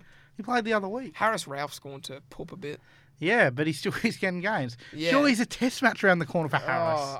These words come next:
Speaker 2: I really, that's disappointing. I hope it's just a, just a little slump and he
Speaker 1: I
Speaker 2: brings
Speaker 1: hope
Speaker 2: it back.
Speaker 1: so.
Speaker 2: And it wasn't so much that, the opposite, that his time at the Stars was a purple patch.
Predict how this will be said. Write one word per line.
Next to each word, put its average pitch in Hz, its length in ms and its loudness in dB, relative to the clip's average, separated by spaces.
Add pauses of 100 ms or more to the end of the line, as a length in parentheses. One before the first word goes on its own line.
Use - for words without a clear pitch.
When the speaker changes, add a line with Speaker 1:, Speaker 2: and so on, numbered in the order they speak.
Speaker 2:
I 165 80 0
really, 202 540 -6
that's 180 280 -6 (380)
disappointing. 151 460 -10
I 143 60 -6
hope 208 200 -2
it's 160 240 -6
just 143 240 -10
a, 135 340 -10
just - 180 -12
a 147 40 -14
little 139 400 -8
slump 139 480 -10 (400)
and 139 100 -10
he 160 60 -4
Speaker 1:
I 165 100 6
Speaker 2:
brings 117 160 0
Speaker 1:
hope 117 100 -4
Speaker 2:
it - 40 -14
back. 117 240 -6
Speaker 1:
so. 110 60 -10 (100)
Speaker 2:
And 143 100 -8
it 143 80 -6
wasn't 143 300 -6
so 147 180 -6
much 135 300 -6
that, 143 240 -6 (360)
the 147 200 -4
opposite, 147 440 -6
that 139 280 -10
his 151 180 -16
time 139 240 -10
at 131 60 -12
the 120 80 -12
Stars 143 320 -8
was 151 100 -14
a 135 60 -16
purple 151 340 -14
patch. 135 400 -12